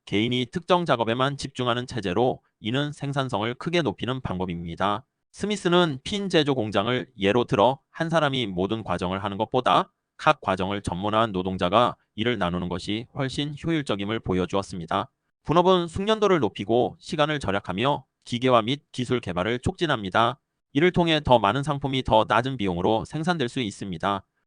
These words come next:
사회적, 경제적 이점, 생산성 향상. 분업을 통해 생산성이 높아져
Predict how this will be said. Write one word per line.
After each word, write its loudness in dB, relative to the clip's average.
사회적, 4
경제적 2
이점, 2
생산성 -2
향상. -2
분업을 -4
통해 0
생산성이 0
높아져 2